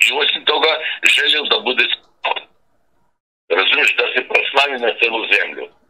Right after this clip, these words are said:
Ако могуче и на, не само на држава,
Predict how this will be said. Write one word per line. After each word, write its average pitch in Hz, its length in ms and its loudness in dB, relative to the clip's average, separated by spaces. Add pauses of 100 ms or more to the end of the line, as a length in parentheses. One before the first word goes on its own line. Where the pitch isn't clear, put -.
(320)
Ако - 320 2
могуче 120 460 2
и 117 340 0
на, 117 180 0 (160)
не 107 580 0
само 127 220 0
на 117 120 -2
држава, 110 520 2